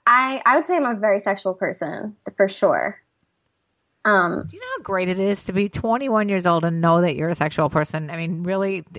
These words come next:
Speaker 2: eh, just from my standpoint, I have women in their fifties that don't realize that they're sexual
Speaker 1: shame.
Speaker 2: people.
Speaker 1: Yeah, I th-, I've known that for a while.
Speaker 2: Do you get that from your parents? Are they, like, liberal or, or, or good
Speaker 1: Oh.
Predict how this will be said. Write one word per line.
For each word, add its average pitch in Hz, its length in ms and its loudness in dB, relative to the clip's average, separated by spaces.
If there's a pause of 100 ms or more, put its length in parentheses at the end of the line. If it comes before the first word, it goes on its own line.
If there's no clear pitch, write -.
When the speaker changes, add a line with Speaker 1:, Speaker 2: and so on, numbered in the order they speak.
Speaker 2:
eh, - 80 -8 (460)
just - 300 -8
from 180 160 -8
my 208 120 -2
standpoint, 196 840 -4
I 180 200 -2
have 165 240 -2
women 175 320 -4
in 160 80 -6
their 156 80 -2
fifties 156 400 -8
that 139 280 -6
don't 147 300 -8
realize 143 380 -4
that - 80 -6
they're 131 120 -4
sexual 135 340 -2
Speaker 1:
shame. 185 180 4
Speaker 2:
people. 131 160 -6 (960)
Speaker 1:
Yeah, 226 340 4 (480)
I 240 120 6
th-, - 220 2
I've 233 140 4
known 330 100 4
that 233 120 0
for 196 60 -2
a 196 60 -2
while. 208 200 -2
Speaker 2:
Do - 100 -12
you 247 40 -6
get 359 160 -6
that 370 180 0
from 254 160 2
your 196 100 4
parents? 339 540 0
Are 208 80 0
they, 208 180 0
like, 226 260 -2
liberal 240 540 -2
or, 233 120 -2
or, 160 540 -4 (220)
or 160 140 -4
good - 80 -2
Speaker 1:
Oh. - 220 2